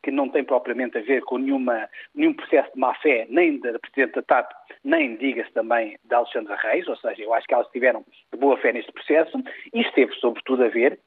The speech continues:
e é preciso apontar o dedo a quem de direito, teve a ver, sobretudo, com a incompetência dos advogados que assessoraram quer a tap, quer a Alexandra Reis. Eu acho inconcebível que dois escritórios de advogados com a dimensão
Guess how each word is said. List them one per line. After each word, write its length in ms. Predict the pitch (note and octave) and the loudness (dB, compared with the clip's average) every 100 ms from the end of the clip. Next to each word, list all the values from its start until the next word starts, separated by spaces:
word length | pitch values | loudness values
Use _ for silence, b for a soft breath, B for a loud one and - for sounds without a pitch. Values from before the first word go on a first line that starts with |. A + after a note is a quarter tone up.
| - | 0
e 100 | B2+ | 0
é 40 | |
preciso 540 | - - - F3+ B2+ G#2+ | 0 -6 0 2 2 -2
apontar 380 | - G#2 A#2+ | -2 2 2
o 60 | A2+ | 2
dedo 360 | A#2+ B2 G2 - | 2 2 0 -14
a 40 | - | -2
quem 180 | C3 A2+ | 0 0
de 80 | G#2+ | -2
direito, 540 | A#2 A#2 A#2+ A#2+ G3+ - b b _ | 0 4 4 4 -10 -14 b b _
teve 200 | F3 B2+ | 0 0
a 40 | |
ver, 360 | A2 A#2 D3+ - - | -2 -2 -2 -4 -6
sobretudo, 420 | C#3+ B2 - - - | -4 -4 -4 -8 -2
com 300 | C3 C#3+ - | 0 0 2
a 80 | B2+ | 0
incompetência 1120 | B2+ C3 - F#3 F3+ - - C3+ C3+ - E3+ B B | 0 -4 0 0 0 -12 0 0 0 -4 -6 B B
dos 140 | C#3 C3 | -4 -2
advogados 560 | A#2+ A2+ A2+ A#2 - - _ b | -2 -2 4 4 2 -10 _ b
que 80 | - | -2
assessoraram 640 | D#3 - - G2+ A2 A#2+ - _ | -2 -4 -10 -2 0 0 -4 _
quer 220 | D3+ C#3 | 2 2
a 120 | - A2 | 2 -8
tap, 460 | A2 B2+ - G3 - b _ | 0 0 -2 -16 -20 b _
quer 160 | G#2+ A#2 | -6 -4
a 40 | |
Alexandra 420 | B2 - C3 C3 | -4 -6 -8 -6
Reis. 320 | C3+ D#3 B2 - _ - - | 2 2 2 -10 _ -20 -8
Eu 140 | B2 | -2
acho 160 | - - - | -2 -2 -14
inconcebível 800 | F3+ F3 E3+ - D3+ E3+ A2 G2 _ - | -12 -6 -8 -6 -2 -2 0 -4 _ -10
que 60 | |
dois 240 | C3+ D3 C3+ | 0 0 0
escritórios 520 | - B2+ C#3 B2+ - | -8 -4 0 0 0
de 60 | |
advogados 540 | B2+ B2+ B2+ C#3 A2+ - - _ B B B | -10 -10 2 2 2 -4 -20 _ B B B
com 120 | C#3 | 0
a 20 | |
dimensão 600 | C3 C3+ C#3 - D#3+ D3 | 0 2 -2 4 2 2